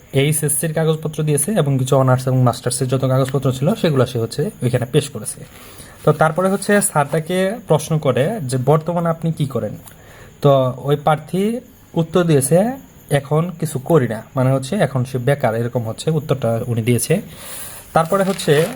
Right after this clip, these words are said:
ওনাকে, তারপরে স্যার ওনাকে যে প্রশ্নটা করছে, আহ, যে চাকরির অভিজ্ঞতা আছে কিনা, তো প্রার্থী হচ্ছে উনি বলছে, "জি স্যার, চাকরির অভিজ্ঞতা আছে।" এবং কি হচ্ছে উনি বলছে যে, "আমি উদ্দীপন এনজিওতে এক বছর চাকরি করেছি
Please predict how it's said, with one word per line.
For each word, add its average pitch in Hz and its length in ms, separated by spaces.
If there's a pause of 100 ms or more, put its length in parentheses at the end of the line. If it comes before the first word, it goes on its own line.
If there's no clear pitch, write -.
ওনাকে, 139 480
তারপরে 175 320
স্যার 151 260
ওনাকে 151 240
যে 151 100
প্রশ্নটা 135 380
করছে, 143 420 (720)
আহ, 127 120
যে 131 320 (100)
চাকরির 190 360
অভিজ্ঞতা 143 440
আছে 147 260
কিনা, 107 240 (340)
তো 139 80
প্রার্থী 147 380
হচ্ছে 196 400
উনি 135 300
বলছে, 135 320
"জি 135 140
স্যার, 143 220
চাকরির 143 320
অভিজ্ঞতা 123 400
আছে।" 147 320 (720)
এবং 139 240
কি 175 120
হচ্ছে 180 320
উনি 151 180
বলছে 151 500
যে, 143 120
"আমি 135 320
উদ্দীপন 165 460
এনজিওতে 160 420
এক 156 260
বছর 147 220
চাকরি 143 260
করেছি 156 400